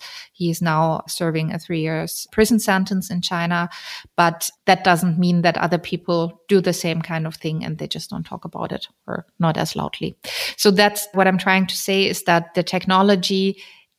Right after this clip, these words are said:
due to its simplicity, is only regulatable to a certain extent. And another thing, and that's also very tricky, is that there is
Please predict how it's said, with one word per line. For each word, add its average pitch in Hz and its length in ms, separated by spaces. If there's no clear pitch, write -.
due 226 160
to 226 160
its 196 200
simplicity, 190 1080
is 185 480
only 185 400
regulatable 175 920
to 170 140
a 165 60
certain 175 380
extent. 196 560
And 196 400
another 190 320
thing, 196 260
and 170 120
that's 170 340
also 180 240
very 165 200
tricky, 202 440
is - 140
that 170 180
there 175 240
is - 340